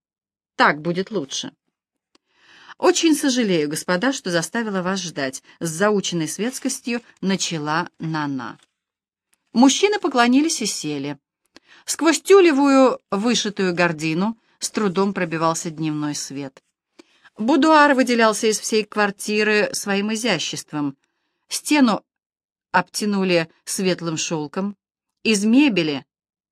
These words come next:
только большой мраморный туалетный стол, псише в раме с инкрустациями, кушетка и кресло,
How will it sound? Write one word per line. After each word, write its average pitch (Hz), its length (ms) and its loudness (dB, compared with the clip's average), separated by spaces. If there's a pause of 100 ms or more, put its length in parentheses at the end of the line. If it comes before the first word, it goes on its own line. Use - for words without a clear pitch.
(220)
только 208 340 4
большой 175 400 -2
мраморный 156 540 -2
туалетный 202 460 -2
стол, 349 420 -2 (880)
псише 220 560 0
в 165 60 -2
раме 277 480 4 (180)
с - 100 -10
инкрустациями, 160 1120 -2 (240)
кушетка 311 640 0
и 262 220 -2
кресло, 160 580 -4